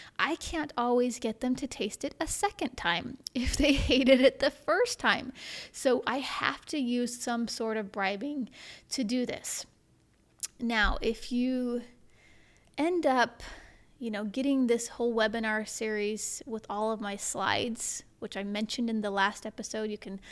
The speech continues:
link to that through the Snack Boards P D F download. Um, this is really good because it's gonna show you exactly how I run my household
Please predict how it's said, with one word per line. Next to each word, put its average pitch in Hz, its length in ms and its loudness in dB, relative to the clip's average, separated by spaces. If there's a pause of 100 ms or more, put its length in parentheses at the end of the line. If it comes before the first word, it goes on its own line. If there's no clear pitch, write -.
(320)
link 247 360 -2
to 247 140 -4
that 214 280 0
through 226 140 -4
the 208 100 -4
Snack 214 400 -2
Boards 208 300 -4
P - 200 -8
D 214 120 -4
F 196 180 -6
download. 202 520 -4 (680)
Um, 226 460 0
this 254 180 0
is 302 140 -2
really 262 260 2
good 220 420 2 (160)
because 240 480 -2
it's - 200 -6
gonna 254 200 0
show 269 420 0
you 240 200 0
exactly 214 600 -2
how 220 340 -2
I 220 140 0
run 214 240 -2
my 202 160 -4
household 190 800 -4